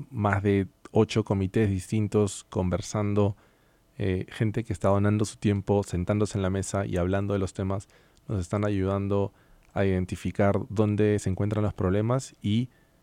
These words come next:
qué es lo que podemos hacer al respecto, eh, en cuánto tiempo, cuánto nos va a costar,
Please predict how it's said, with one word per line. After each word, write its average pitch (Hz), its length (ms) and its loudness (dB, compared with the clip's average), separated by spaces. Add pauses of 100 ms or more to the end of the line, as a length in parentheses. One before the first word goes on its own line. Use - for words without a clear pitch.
(480)
qué 113 120 2
es 101 60 4
lo 110 120 4
que 107 100 0
podemos 95 320 0
hacer 90 160 0
al 95 60 0
respecto, 113 600 0 (460)
eh, 90 400 0
en 92 140 -2
cuánto 98 260 0
tiempo, 107 420 2
cuánto 101 280 -2
nos 87 140 -4
va 104 60 -4
a - 20 -6
costar, 110 720 0